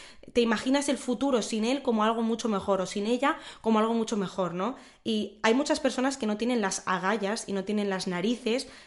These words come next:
de dejar a otra persona, de poner el freno y de decir, "Ya no quiero estar más contigo", y esperan, y esperan, y esperan a que la otra persona les deje.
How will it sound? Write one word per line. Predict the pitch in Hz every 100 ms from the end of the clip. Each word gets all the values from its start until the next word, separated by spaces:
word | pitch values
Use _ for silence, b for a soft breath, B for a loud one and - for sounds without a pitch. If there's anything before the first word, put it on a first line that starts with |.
| B
de | - 190 196
dejar | 180 - 233 214 -
a | 175
otra | 175 175
persona, | 175 170 175 170 175 -
de | 190 196
poner | 185 190 226 196
el |
freno | 175 226 220 196
y | 180
de |
decir, | 180 175 196 - B B -
"Ya | 220
no | 214
quiero | 196
estar | 190 185
más | 175
contigo", | - 175 190 160 160
y | 220 196
esperan, | 180 - 226 233 202 208 -
y | 190
esperan, | 175 - 214 208 190
y | -
esperan | 175 - 220 202 208 262 B B B
a | 208
que | 202
la | 190
otra | 233
persona | 226 196 202
les | 254 185
deje. | 196 247 - -